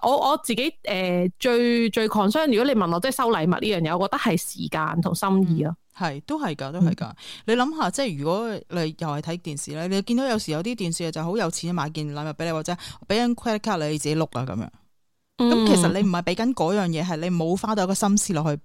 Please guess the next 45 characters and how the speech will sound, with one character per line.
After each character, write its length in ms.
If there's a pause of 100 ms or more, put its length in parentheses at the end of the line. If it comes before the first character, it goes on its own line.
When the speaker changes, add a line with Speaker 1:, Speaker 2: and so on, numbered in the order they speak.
Speaker 2:
畀 400
另 120
外 120
一 20
個 140
人 200
㗎 120
嘛。 260 (760)
Speaker 1:
嗯， 400
Speaker 2:
嗯， 280
所 120
以 40
我 100
覺 80
得 100
呢 80
樣 100
嘢 120
係 100
緊 240
要 60
啲。 120
Speaker 1:
係。 40 (260)
Speaker 2:
我 80
甚 140
至 100
我 100
突 80
然 140
間 100
喺 120
度 100
諗 240
係 80
話， 240
啊， 80
與 180
其 80
係 160
送 240
花， 240 (260)
我 120
唔 140
知 180
吓， 260